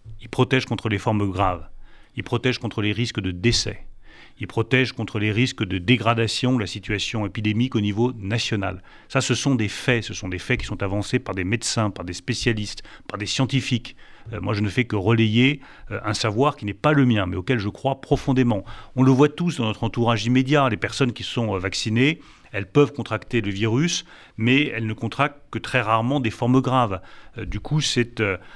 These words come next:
un impact très bénin sur la santé. Donc moi, je veux simplement, sans aucun ressentiment,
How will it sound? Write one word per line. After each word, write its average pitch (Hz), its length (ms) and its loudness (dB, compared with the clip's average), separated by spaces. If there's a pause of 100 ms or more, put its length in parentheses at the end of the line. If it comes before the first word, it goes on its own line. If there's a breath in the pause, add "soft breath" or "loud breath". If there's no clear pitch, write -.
(140)
un 104 140 -2
impact 110 380 -2
très - 180 -6
bénin 123 400 4
sur 120 160 -4
la 110 100 2
santé. 127 500 0 (340 loud breath)
Donc - 160 -8
moi, 139 120 6
je 117 80 2
veux 107 60 4
simplement, 127 680 2
sans 104 280 -2
aucun 175 260 4
ressentiment, 104 720 -2